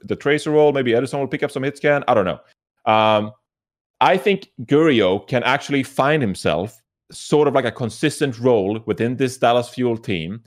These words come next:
I think that Gurio, his reputation was probably, you know, looked down upon a little bit because he was on that Team Diamond, G C Busan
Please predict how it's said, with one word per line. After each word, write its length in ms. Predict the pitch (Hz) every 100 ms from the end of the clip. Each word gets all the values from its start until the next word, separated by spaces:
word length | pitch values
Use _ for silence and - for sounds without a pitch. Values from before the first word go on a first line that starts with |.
| _ _ 117
I 100 | 120
think 200 | 143 143
that 180 | 120
Gurio, 560 | 175 214 151 101 113 135 -
his 180 | 127 -
reputation 760 | 127 143 185 208 220 117 113
was 160 | 113 -
probably, 760 | - 170 190 180 175 175 175 - _ _ - - _ _ -
you 120 | 170
know, 240 | 127 135 143
looked 340 | 156 147 -
down 300 | 147 170 185
upon 240 | 151 113
a 60 | 98
little 180 | 98 92
bit 160 | 110
because 220 | 120 120 107
he 80 |
was 160 | 120 113
on 100 | 120
that 160 | 107 -
Team 220 | 120 107
Diamond, 520 | 104 107 110 107 95 -
G 140 | 117
C 120 | 107
Busan 300 | 101 101 98